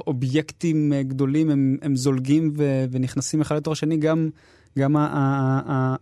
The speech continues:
האידיאולוגיות, או לא, לא יודע אם לומר אידיאולוגיות, אבל מין תפיסות פילוסופיות זולגות אחת לתוך השנייה. קפיטליזם ואקולוגיה, למשל, שהם שני דברים שהיינו רוצים אולי שהם יעמדו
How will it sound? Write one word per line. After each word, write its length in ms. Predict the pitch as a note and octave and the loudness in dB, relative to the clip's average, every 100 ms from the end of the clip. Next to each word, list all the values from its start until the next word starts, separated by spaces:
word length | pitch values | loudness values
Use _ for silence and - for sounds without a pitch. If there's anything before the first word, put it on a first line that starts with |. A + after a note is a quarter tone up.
| - | -10
האידיאולוגיות, 1040 | - C#3 C#3+ C3 C#3 F#3 B3 - - - E3 | -8 0 2 4 4 4 0 -2 -8 -10 -8
או 60 | - | -8
לא, 160 | D#3 F3+ | -8 -6
לא 100 | E3 | -4
יודע 120 | D#3+ | 0
אם 80 | D#3 | 0
לומר 160 | D#3 | 2
אידיאולוגיות, 460 | D#3+ D3 E3 G#3+ C#3 | 2 2 2 2 2
אבל 200 | C3 B2 - - - | 0 -2 -8 -16 -4
מין 80 | D3+ | -2
תפיסות 320 | - D3+ F3+ | -2 -2 -2
פילוסופיות 680 | - E3 - G#3+ G#3 D#3+ - D3 - | -2 -2 0 0 0 -2 -4 -8 -6
זולגות 440 | C3+ C#3 C3+ C3 | 0 0 0 -2
אחת 120 | C#3+ | -2
לתוך 200 | C3+ C3 | -4 -4
השנייה. 280 | A#2+ B2+ B2 | -6 -4 -6
קפיטליזם 600 | - A#2 - C3+ D#3 D#3 C#3+ | -6 -8 -2 0 2 2 0
ואקולוגיה, 500 | C3+ D3+ D#3 E3 D#3 | 0 2 2 4 2
למשל, 360 | B2+ A2+ A#2 | 0 -2 -6
שהם 240 | A2 A#2+ A#2 | -6 -6 -6
שני 160 | - | -4
דברים 340 | C#3 C3+ C#3 C3+ | -2 0 0 -2
שהיינו 840 | - C#3 C3 B2 - - C3 C#3 | -2 -2 -2 -6 -12 -8 0 2
רוצים 540 | C#3 B2+ - D3+ D#3 D3+ | 2 -2 0 2 4 4
אולי 200 | D3 C#3+ | 2 2
שהם 200 | - C#3+ | 2 2
יעמדו 580 | C#3 C#3+ C#3+ D3+ D3 | 2 2 4 4 4